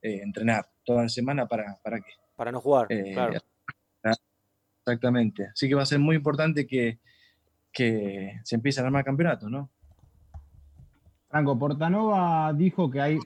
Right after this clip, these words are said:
Speaker 3: mucha diferencia hoy entre las chicas de reserva y las de primera, tanto futbolísticas,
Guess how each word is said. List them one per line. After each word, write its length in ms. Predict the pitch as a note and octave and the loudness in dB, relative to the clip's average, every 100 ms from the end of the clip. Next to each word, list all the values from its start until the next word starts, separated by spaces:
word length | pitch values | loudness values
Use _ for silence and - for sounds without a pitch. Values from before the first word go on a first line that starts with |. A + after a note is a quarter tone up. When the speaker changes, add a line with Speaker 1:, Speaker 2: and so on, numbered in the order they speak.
| - | -2
Speaker 3:
mucha 300 | D3 D3+ D3+ | -2 0 -2
diferencia 520 | C3+ C#3 D3 C3 C#3 | -2 -2 -4 -4 -2
hoy 160 | C#3+ C#3 | -2 -2
entre 220 | A2+ A#2 | -2 -6
las 120 | A2+ | -6
chicas 280 | C3 B2 B2 | -6 -6 -4
de 80 | B2 | -6
reserva 760 | B2 - C#3+ D3 D3 D3 C#3 | -6 -4 -4 0 0 -2 -4
y 220 | B2 G2+ | -6 -6
las 160 | G2 G2 | -4 -6
de 80 | G#2+ | -6
primera, 400 | G2+ B2 C#3 C3+ | -6 -6 -4 -4
tanto 300 | A#2+ A#2+ A#2 | -6 -6 -6
futbolísticas, 880 | A#2+ A#2 A#2+ B2 C3+ C3 C#3 - | -4 -2 -4 -4 -6 -4 -4 -6